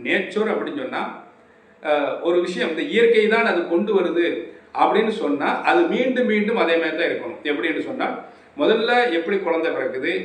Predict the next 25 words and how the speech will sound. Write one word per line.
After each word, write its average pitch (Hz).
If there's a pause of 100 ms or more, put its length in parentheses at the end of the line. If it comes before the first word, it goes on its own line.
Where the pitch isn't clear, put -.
எப்படி 151
வந்து 151 (580)
கால்நடைகள் 151
எப்படி 139 (1160)
குட்டி 165
போடுது, 131 (400)
மனிதன் 185
எப்படி 160 (200)
குழந்தையாக 147
பிறக்கிறான், 135 (280)
இந்த 175
செடி 226
கொடிகள் 185
எப்படி 175
வந்து 160
விதையாக 165
எப்படி 147
வருதோ, 131 (440)
அதே 214 (100)
போன்று 196
தான் 220 (160)
நம்ம 170
இப்பவும் 160
பார்த்துக்கிட்டு 156
இருக்கோம். 120